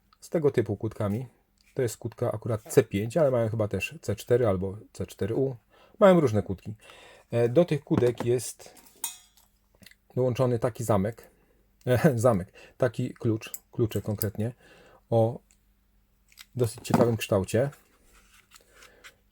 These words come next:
Do tego przejdę za chwilę. E, dlaczego wspominam o tych kłódkach? Ponieważ, mm, te kłódki,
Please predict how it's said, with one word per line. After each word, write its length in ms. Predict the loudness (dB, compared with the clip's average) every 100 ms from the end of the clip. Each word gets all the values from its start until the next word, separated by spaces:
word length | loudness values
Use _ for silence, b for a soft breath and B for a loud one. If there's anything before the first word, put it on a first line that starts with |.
| _ _
Do 140 | 0 4
tego 260 | 4 4
przejdę 400 | 0 0 2 0 -2 -6
za 160 | -2 -2
chwilę. 380 | 0 0 2 0 B B B 0
E, 140 | 2
dlaczego 400 | 4 2 4 4
wspominam 400 | 4 0 0 0
o 80 | 0
tych 160 | -4
kłódkach? 360 | -4 -4 -2 -2
Ponieważ, 440 | -2 -2 0 -2 -4
mm, 400 | -2 -2 -2 -2
te 120 | 0
kłódki, 400 | 2 0 -2